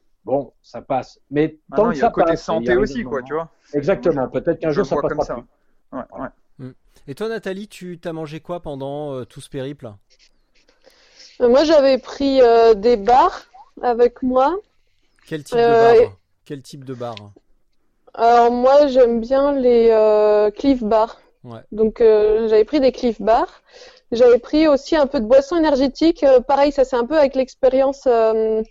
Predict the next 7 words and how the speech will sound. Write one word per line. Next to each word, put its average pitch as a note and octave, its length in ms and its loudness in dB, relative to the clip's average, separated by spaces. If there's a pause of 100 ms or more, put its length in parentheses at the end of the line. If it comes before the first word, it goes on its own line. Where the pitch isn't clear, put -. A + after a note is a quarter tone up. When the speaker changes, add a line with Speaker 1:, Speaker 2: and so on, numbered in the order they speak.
(460)
Speaker 4:
avec G#3+ 180 -2
la, G#3+ 600 4
la G#3+ 320 2
Race B3 340 0
Cross A#3+ 240 -2
France. - 400 -4 (840)
Euh, A3 640 2